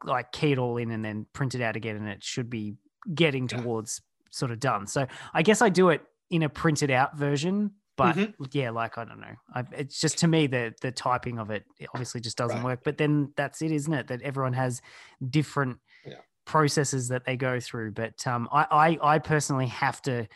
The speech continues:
Speaker 1: print it out and, and read it on paper, and I don't know why. But once I do that, I just instantly can see, like, all sorts of things that I need to fix.
Speaker 2: Yeah. Th-, well, I've seen advice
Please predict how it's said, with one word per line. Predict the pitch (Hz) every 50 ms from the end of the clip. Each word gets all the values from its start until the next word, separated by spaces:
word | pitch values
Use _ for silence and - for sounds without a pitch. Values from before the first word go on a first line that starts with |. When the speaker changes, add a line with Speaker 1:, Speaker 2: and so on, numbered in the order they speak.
| - _ _ _ _
Speaker 1:
print | - - 160 156 -
it | 143 135
out | 135 123 120 117 -
and, | 143 127 123 - -
and | 135 127 120 117
read | 123 127 123
it | 120 120 117 _ _ _
on | - 139 127 123
paper, | 113 - 131 127 127 - 160
and | 151 123 117
I | 113 110 110 -
don't | - 127 127 131 135
know | 127 120
why. | 117 110 113 123 123 139 160 180 196 202 196 - - - _ _ _ -
But | 135 123 117 - 147
once | 127 143 143 143 - 143
I | 135
do | 123 - 131 135 147
that, | 147 170 185 202 190 - _ _ _
I | 131 127 123
just | 120 123 117 - - -
instantly | 151 135 123 - - 139 127 143 131
can | 127 - 131 123
see, | 117 - - 135 127 123 120 117
like, | 117 117 107 104 104 - - - _ _ _ _ -
all | 151 143 143 135
sorts | - - 151 127 120 - -
of | 135 123
things | - - 131 120 123 113 117
that | 127 117
I | 110 110
need | 107 110 107
to | - 104
fix. | - 110 - - - - - - - _ _ _ _ _ _ -
Speaker 2:
Yeah. | 151 143 135 127 127 120 123 139
Th-, | 202 196 -
well, | - 196 196 -
I've | - 175 185 190 180 180 - - - -
seen | - - - - - 262 311 349 330 320
advice | - - 170 156 139 123 - 147 147 156 156 147 143 - - - - - -